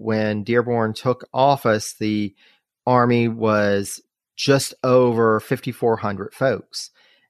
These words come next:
And this bill cut it to thirty-three hundred. And so that was an easy way to start getting rid of folks. But you didn't necessarily want to get rid of just anybody. You didn't want it to be random.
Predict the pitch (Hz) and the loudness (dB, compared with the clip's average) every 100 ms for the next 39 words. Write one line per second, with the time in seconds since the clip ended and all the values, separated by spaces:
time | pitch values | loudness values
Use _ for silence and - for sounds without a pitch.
0 | _ 120 113 113 113 110 98 120 143 - | _ -2 0 0 -4 -8 0 2 2 0
1 | 123 120 113 113 110 101 _ - 131 120 | 0 2 4 2 0 -4 _ -4 0 4
2 | 110 - - 113 104 - 139 139 110 - | 2 0 -8 -6 -6 -2 0 0 -2 -8
3 | 92 87 87 - _ _ _ _ _ _ | -12 -12 -16 -20 _ _ _ _ _ _
4 | 127 120 117 127 143 135 123 110 - 127 | -6 0 2 4 2 0 -2 -4 -2 -2
5 | 131 131 120 113 110 - 104 - 104 104 | -2 0 2 0 -2 -2 -2 -2 -6 -2
6 | 135 214 - 113 107 - - _ _ _ | 0 -2 -2 -2 -2 -6 -20 _ _ _
7 | _ _ _ _ _ - 247 320 370 349 | _ _ _ _ _ -10 -2 0 2 0
8 | 294 262 247 220 202 196 175 160 160 147 | 0 0 2 2 0 0 -2 0 2 0
9 | 117 135 131 - _ _ _ 196 233 175 | 0 -4 -4 -10 _ _ _ 4 6 4
10 | 110 95 92 90 104 127 135 131 123 123 | 4 0 -4 -10 -2 0 0 -2 -2 -4
11 | 110 98 120 226 202 95 82 | -6 -2 2 2 2 -2 -10